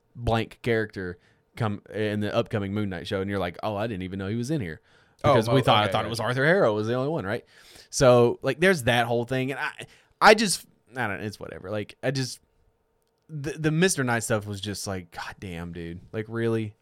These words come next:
Speaker 2: You want my opinion on it?
Speaker 1: You thought it was fine.
Speaker 2: I thought it was great. I thought
Speaker 1: Good.
Speaker 2: it was
Speaker 1: And, like,
Speaker 2: good
Speaker 1: that's the
Speaker 2: stuff.
Speaker 1: thing.
Speaker 2: I had a good
Speaker 1: Ultimately,
Speaker 2: time
Speaker 1: that's
Speaker 2: with
Speaker 1: the
Speaker 2: it.
Speaker 1: thing. I don't fault anyone for liking it. That's fine. But he-, this is where the real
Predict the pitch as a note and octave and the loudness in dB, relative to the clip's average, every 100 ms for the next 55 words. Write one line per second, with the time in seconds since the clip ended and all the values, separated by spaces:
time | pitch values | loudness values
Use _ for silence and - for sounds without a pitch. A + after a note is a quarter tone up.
0 | - A#2+ A2 A2+ B2+ B2+ C3 C3+ - - | -12 -6 -4 -2 -2 -2 -4 -6 -8 -12
1 | A2 G2+ G2 G#2+ G#2+ G2 F#2 F#2+ - F3 | -6 -4 -4 -4 -6 -6 -8 -10 -10 -8
2 | A3+ B3+ C4+ - _ A#2+ - - G#3 F#4+ | -8 -8 -12 -12 _ -20 -14 -2 2 2
3 | - - F3+ A3+ G#3+ A#3 A#3+ A#3 - B2+ | 0 2 4 6 6 8 6 4 0 0
4 | - D3+ F3+ F3 E3+ C#3+ C#3+ C3 B2 G2+ | 4 6 6 4 4 4 2 0 -4 -4
5 | - - _ - F3+ A3 F3+ F#3 F3+ - | -8 -20 _ 4 8 8 6 4 4 2
6 | F#3 F3+ F3+ E3+ F3 F3 D3+ G#2+ D3 D#3 | -2 0 0 0 4 4 2 0 0 0
7 | E3+ C3 A#2 C3 E3+ D#3+ D#3+ C4 A#3+ F#3 | 0 0 0 0 0 2 4 4 4 4
8 | E3 D#3+ C#3+ B2 _ _ D3 C3+ A#2 B2 | 6 6 6 0 _ _ -4 -2 0 4
9 | B2+ A2+ G#2+ | 6 4 2